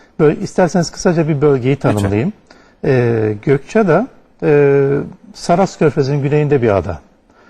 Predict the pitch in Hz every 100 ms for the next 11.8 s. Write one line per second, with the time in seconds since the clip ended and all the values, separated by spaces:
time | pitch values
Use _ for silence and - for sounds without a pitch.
0 | _ 147 139 135 131 135 - 143 143 135
1 | 131 131 127 123 117 185 202 - 131 127
2 | 156 147 120 120 - 135 110 190 - _
3 | _ - 131 139 - 120 120 - 135 -
4 | 131 120 - 151 117 104 92 85 - _
5 | _ _ _ _ - 123 120 117 113 135
6 | - 165 170 165 151 160 165 196 117 151
7 | 233 _ _ _ _ _ - - 143 123
8 | 147 180 175 131 - 143 123 185 180 139
9 | - 175 - 127 113 104 92 82 - _
10 | _ _ _ _ - 165 151 - - -
11 | 156 - 160 143 156 151 147 156